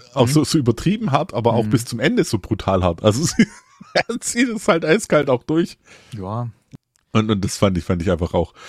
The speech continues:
Speaker 1: Er ist sich sehr treu geblieben, auch wenn's manchmal echt drüber war. Er ist sich echt recht treu geblieben und deswegen hat das echt Spaß gemacht.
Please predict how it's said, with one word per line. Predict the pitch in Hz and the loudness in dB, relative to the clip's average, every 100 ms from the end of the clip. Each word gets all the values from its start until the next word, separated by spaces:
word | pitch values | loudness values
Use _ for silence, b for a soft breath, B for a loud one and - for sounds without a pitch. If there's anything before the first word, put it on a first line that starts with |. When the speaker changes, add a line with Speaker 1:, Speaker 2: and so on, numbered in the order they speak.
| B B | B B
Speaker 1:
Er | - 127 | 2 4
ist | |
sich | 170 - | 2 2
sehr | 143 | 2
treu | - 120 120 | 4 2 2
geblieben, | 104 95 92 95 - | 0 0 -2 -6 -4
auch | 107 | 0
wenn's | 107 110 | 0 2
manchmal | 113 104 107 | 0 2 0
echt | 98 | 0
drüber | 113 110 95 | 0 2 4
war. | 92 98 | 2 2
Er | 104 | 0
ist | 98 | -2
sich | - - | -8 -4
echt | 92 - - | -4 -4 -4
recht | 120 - | -4 0
treu | 87 82 | 0 0
geblieben | 82 87 85 | -2 -4 -4
und | 82 | -8
deswegen | - 87 85 B B B B B B | -8 -8 -8 B B B B B B
hat | - 107 | -4 0
das | - | 0
echt | 87 | 0
Spaß | - 78 | 0 -2
gemacht. | - 78 - | -2 -4 -6